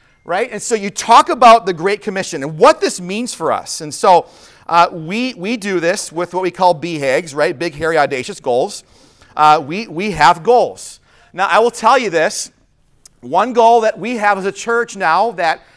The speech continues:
is starting to get out is that at some point, Bridgeview Church is going to raise a million dollars for missions in one year. And, and I, I say that not because I wanna make whatever else. I'm saying that because,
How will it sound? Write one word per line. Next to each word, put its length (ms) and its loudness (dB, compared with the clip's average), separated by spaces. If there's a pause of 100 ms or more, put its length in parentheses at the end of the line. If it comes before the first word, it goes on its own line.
(160)
is 140 -6
starting 420 0
to 80 -10
get 200 2
out 360 2 (160)
is 120 -8
that 100 0
at 80 -6
some 360 -4
point, 360 -6
Bridgeview 420 -8
Church 320 -6
is 120 -10
going 280 -6
to 120 -12
raise 480 -6
a 40 -6
million 400 -8
dollars 340 -2
for 60 -20
missions 360 -12
in 120 -12
one 220 -10
year. 260 -16 (680)
And, 160 -6
and 160 -2
I, 180 2
I 60 0
say 380 -2
that 400 2
not 140 -2
because 240 -2
I 60 -2
wanna 100 0
make 120 -4
whatever 240 2
else. 260 -2 (240)
I'm 80 -6
saying 260 -8
that 100 -4
because, 440 -4